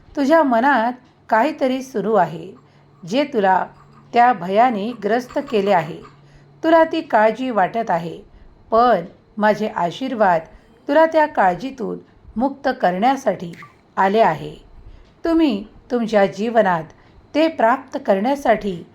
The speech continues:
फक्त प्रयत्न करा, कारण प्रयत्नांनी तुम्हाला ते मोठे यश प्राप्त करता येतील. देवांचे आशीर्वाद त्यांनाच प्राप्त होतात,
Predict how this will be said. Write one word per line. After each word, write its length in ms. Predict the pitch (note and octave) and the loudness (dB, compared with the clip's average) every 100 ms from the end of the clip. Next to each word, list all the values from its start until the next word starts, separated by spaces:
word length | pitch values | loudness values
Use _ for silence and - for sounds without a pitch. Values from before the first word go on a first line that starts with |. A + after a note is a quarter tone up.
| _ _ _ | _ _ _
फक्त 300 | - D#4+ D#4+ | -2 -2 0
प्रयत्न 680 | D#4+ E4 B3+ G3 A#3+ C4 A#3+ | 0 2 2 2 2 -2 -6
करा, 320 | A3 F#3 F3 F3+ _ _ _ _ - | -4 -4 -4 -8 _ _ _ _ 2
कारण 320 | A#3 A#3+ B3 | 4 4 2
प्रयत्नांनी 1000 | C#4 G#3 F#3+ A#3+ - G#3+ G#3 B3 A3 F3 - _ _ - | -2 -2 -2 -2 -4 -4 -2 -2 -4 -8 -18 _ _ -2
तुम्हाला 300 | C4 C4+ B3+ | 2 4 2
ते 220 | B3+ A#3 | 2 -2
मोठे 460 | G3+ F3 F3+ A#3 | -2 -6 -6 -2
यश 300 | G#3+ F#3+ F3 - _ _ _ | 0 0 0 -12 _ _ _
प्राप्त 400 | - G#3+ G#3+ - A3 | 0 0 0 -6 -4
करता 300 | G3 D#3+ A#3+ | -4 -2 0
येतील. 380 | G3 D#3 - F#3 - _ - _ _ - | 0 -4 -14 -18 -20 _ -20 _ _ 0
देवांचे 460 | A3+ A3+ A3+ A3 | 4 4 2 -2
आशीर्वाद 640 | - F3+ - C#4+ C4 G#3+ F3+ - _ _ _ | -6 -8 -6 -6 0 2 0 -4 _ _ _
त्यांनाच 440 | A#3+ G3+ F#3+ F#3+ | -2 0 -2 -4
प्राप्त 480 | - - F#3+ G#3 - | -12 -4 -2 -2 -4
होतात, 420 | C4+ C#4 C#4 F#3+ | -2 -2 0 0